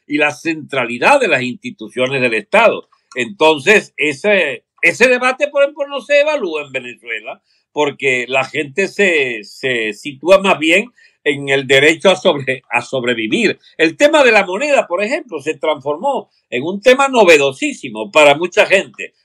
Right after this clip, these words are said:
O sea, no se tiene perfecta noción, o sea, no se aterriza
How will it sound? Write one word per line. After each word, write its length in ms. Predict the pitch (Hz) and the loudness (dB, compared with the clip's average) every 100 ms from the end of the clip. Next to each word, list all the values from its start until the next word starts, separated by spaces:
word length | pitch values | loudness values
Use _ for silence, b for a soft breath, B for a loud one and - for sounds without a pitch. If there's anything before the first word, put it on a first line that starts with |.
| - | -12
O 120 | 123 | -6
sea, 340 | 147 143 107 _ _ _ | -2 -2 -2 _ _ _
no 280 | 131 170 240 | -2 0 2
se 220 | 247 247 | 0 -2
tiene 360 | - 233 247 | -2 -4 -2
perfecta 760 | 220 185 151 139 202 226 202 226 | 0 0 0 0 0 0 2 0
noción, 500 | 165 151 - 247 214 | 0 -10 -6 -4 -4
o 100 | 160 | -6
sea, 200 | - 175 | -4 -4
no 160 | 160 190 | -4 -8
se 140 | - | -2
aterriza 760 | 226 - 151 156 247 - 107 | -2 -2 -6 -6 -10 -10 -14